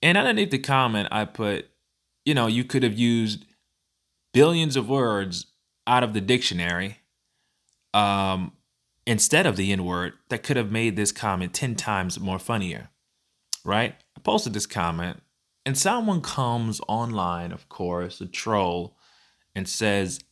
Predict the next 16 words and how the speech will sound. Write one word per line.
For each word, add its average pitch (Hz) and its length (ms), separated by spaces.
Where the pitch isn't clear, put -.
"Name 90 720
three." 85 580
Now, 101 640
I'm 98 180
looking 101 380
at 87 180
this, 92 280
and 95 100
I'm 92 80
thinking 101 220
to 98 80
myself, 90 360
"Okay, 92 440
is 85 120
this 87 120
person 95 640